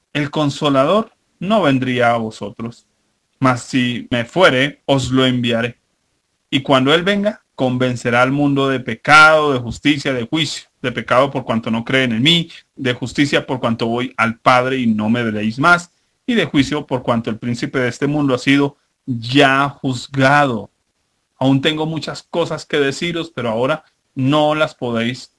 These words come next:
sobrellevar. Pero cuando venga el Espíritu de verdad, Él os guiará a toda la verdad, porque no hablará por su propia cuenta, sino que hablará todo lo que oyere y os hará saber las cosas que habrán de venir.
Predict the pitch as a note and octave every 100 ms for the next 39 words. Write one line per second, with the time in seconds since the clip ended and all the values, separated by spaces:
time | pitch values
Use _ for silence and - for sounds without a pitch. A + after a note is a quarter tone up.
0 | _ - B2+ A#2 G#2 F#2+ - _ _ -
1 | C3 C3 A#2 A#2 A#2+ D3+ D#3 - - _
2 | F#3+ G3+ G3 F#3+ F3 D#3 C#3 B2+ A2+ B2+
3 | B2+ C3+ C3+ - - C3+ B2 A2 A#2+ D3
4 | D3 D3 C#3 C3 A#2 G2+ G2+ G#2 _ _
5 | _ - G3 F#3 D3 C#3 C3+ A#2+ A#2+ C3+
6 | C3+ A#2 A#2 B2+ B2 B2+ B2 C3 C3+ A#2
7 | - A2+ G#2+ G#2+ A2+ D#3+ C#3+ C#3 C3 -
8 | G#2 G#2+ B2+ D3+ D#3 D3+ D3+ - _ _
9 | _ _ _ - C3 B2+ A#2+ A#2 A#2+ B2
10 | C#3+ C3 C3+ C3 B2+ - - C#3 C3 -
11 | B2 A2+ A2+ B2 A#2 E3+ F3